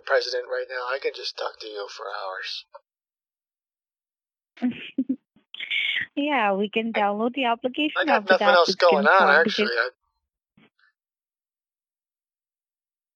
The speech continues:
Speaker 2: I understand, because, you know, um, if we, um, go and make an appointment for you,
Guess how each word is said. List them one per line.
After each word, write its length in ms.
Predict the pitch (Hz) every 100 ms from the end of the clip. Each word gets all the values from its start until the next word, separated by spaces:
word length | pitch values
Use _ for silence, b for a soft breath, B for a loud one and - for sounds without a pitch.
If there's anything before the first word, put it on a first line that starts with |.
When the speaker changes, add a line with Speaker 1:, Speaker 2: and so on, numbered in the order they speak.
| _ _ _ _ _ _ _ _ _ _ _ _ _ _ _ - 320 -
Speaker 2:
I 40 |
understand, 520 | 226 233 - 240 240 B B B -
because, 380 | 214 - 208 208
you 160 | 208 208
know, 340 | 214 285 349 -
um, 640 | 208 202 202 196 208 220 - - _ _ -
if 140 | 196 -
we, 420 | 117 113 113 113 -
um, 540 | 202 196 185 - - - _ 196
go 440 | 190 185 185 190 190
and 160 | 190 185
make 200 | 175 -
an 80 | 190
appointment 640 | 190 - 185 175 202 254 -
for 80 |
you, 220 | 302 349